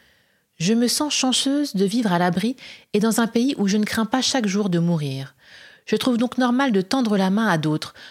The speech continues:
dans un monde plutôt égoïste », souligne cette quadragénaire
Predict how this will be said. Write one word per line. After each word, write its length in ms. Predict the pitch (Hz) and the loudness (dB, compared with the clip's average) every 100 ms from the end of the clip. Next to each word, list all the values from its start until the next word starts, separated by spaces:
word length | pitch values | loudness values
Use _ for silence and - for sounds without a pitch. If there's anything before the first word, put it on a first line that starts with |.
| - | -4
dans 180 | 185 196 | 0 2
un 40 | |
monde 200 | 208 247 | 2 0
plutôt 280 | - 196 214 208 | 0 0 0 0
égoïste », 560 | 214 180 151 - - - | 2 2 0 -4 -12 -14
souligne 480 | - 233 196 180 151 | -6 -2 0 0 0
cette 300 | - - - - | -4 -8 -16 -6
quadragénaire 800 | - 175 147 156 175 226 254 254 | -2 0 0 0 0 0 -2 -4